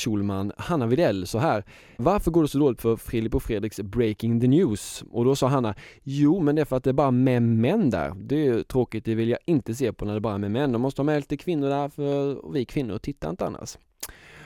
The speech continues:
Och jag vet inte, först kan man bara säga att jag hoppas Filip och Fredrik står fast vid detta, att de bjuder in de gäster de vill ha dit, att de inte blir påverkade av någon, utan man tar dem som man tycker känns skönt, liksom, att ta dit, oavsett kön.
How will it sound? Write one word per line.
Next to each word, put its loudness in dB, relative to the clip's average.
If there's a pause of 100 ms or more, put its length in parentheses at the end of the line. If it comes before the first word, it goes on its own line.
(320)
Och 4
jag 4
vet 4
inte, 0
först 0
kan 0
man 0
bara 2
säga 2
att -6
jag -2
hoppas -2
Filip -2
och -4
Fredrik -2
står -6
fast -6
vid -4
detta, -2
att -4
de 4
bjuder 2
in -2
de 2
gäster -4
de -4
vill -2
ha -2
dit, -6
att -4
de -2
inte -6
blir -4
påverkade -4
av -4
någon, -4
utan -4
man -4
tar -2
dem -2
som -2
man -2
tycker -4
känns -6
skönt, -8
liksom, -8
att -8
ta -4
dit, -10
oavsett -8
kön. -4